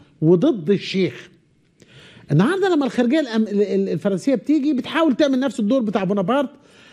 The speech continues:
آه، بتلاقي حد في جهاز المخابرات مثلًا المصرية بيقول للسيسي:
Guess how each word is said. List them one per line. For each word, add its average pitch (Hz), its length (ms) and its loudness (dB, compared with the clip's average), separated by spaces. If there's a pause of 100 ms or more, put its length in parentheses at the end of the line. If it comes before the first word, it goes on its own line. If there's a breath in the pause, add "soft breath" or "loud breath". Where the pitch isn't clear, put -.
(340 loud breath)
آه، - 440 -6 (460)
بتلاقي 359 440 0
حد 320 340 -4
في 240 120 2
جهاز 269 240 -2
المخابرات 240 560 -4
مثلًا 240 280 -2
المصرية 226 460 0
بيقول 220 340 0
للسيسي: 254 560 -2